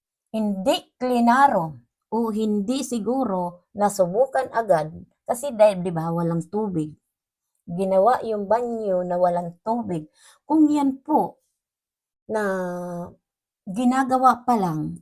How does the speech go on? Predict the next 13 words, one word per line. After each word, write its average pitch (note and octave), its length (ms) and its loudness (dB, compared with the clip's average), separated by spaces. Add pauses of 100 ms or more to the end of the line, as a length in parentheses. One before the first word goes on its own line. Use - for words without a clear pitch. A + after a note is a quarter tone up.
at - 160 -8
may G#3+ 280 -2
tubig D4+ 380 0
na, F3 380 -2 (1500)
masusubukan G3 880 -6
po - 240 -14
yan D#3 320 -6
bago F#3+ 400 -4
nalagyan G3 560 -4
ng F3 160 -4 (480)
mga G#3 520 2 (840)
kisame E3 680 0
kung G3+ 540 0